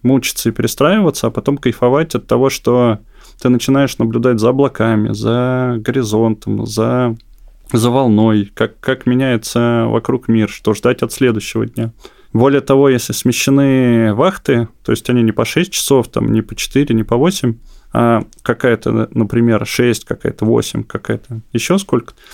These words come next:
то ты разное время суток застаешь в свои вахты. Там сначала видел рассвет, потом увидел там закат, там был днем, был ночью. Это очень любопытно.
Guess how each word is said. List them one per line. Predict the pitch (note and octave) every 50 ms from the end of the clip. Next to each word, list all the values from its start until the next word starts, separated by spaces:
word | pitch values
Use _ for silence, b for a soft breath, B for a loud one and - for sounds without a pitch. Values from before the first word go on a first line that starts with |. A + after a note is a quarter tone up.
| B B
то | - B2 G#2
ты | - - D3 D3+ D#3+ D#3 D3+ C#3+ C3 B2
разное | C3 C#3+ D3 C#3 - C#3+ C#3 C#3 C#3 C3+ C3+ C3+ C3 B2+ B2 A2+
время | A#2+ C#3 C3+ C3 B2+
суток | - - C#3 - - G#2+
застаешь | A2 A2 - - - A#2+ A#2 A2 G#2 - - - _ _ _ _ - - -
в | - -
свои | - - A2+ A2 A2+
вахты. | A2+ A2+ G#2+ A2 - - A2 - _ _ _ - - - - - _ - _ _ _
Там | - B2+ A#2 A2+ G#2
сначала | - - B2 A#2 - - B2 A2+ A2
видел | A2+ A#2 G#2+ - A2 A2
рассвет, | - A#2 - - - C#3 E3+ F#3+ - -
потом | - - - B2 B2 A#2+
увидел | A2+ A#2 A#2+ A#2 - G#2+
там | - - G#2+ G2+
закат, | G#2 A2 G#2+ - - C3+ D3+ D#3 D3+ D#3 - - - -
там | - G#2+ G#2+
был | G#2+ A2+ G#2
днем, | G#2 G#2+ A2+ B2+ C#3+ D#3 C#3+ A#2
был | G#2+ G#2+
ночью. | G#2 A2 B2+ C#3 D3+ - - - A#2+ - - b b b b b b b b
Это | B2+ C3 C3 - C3
очень | A2+ A2+ - - -
любопытно. | G#2+ A2 G#2+ - - - -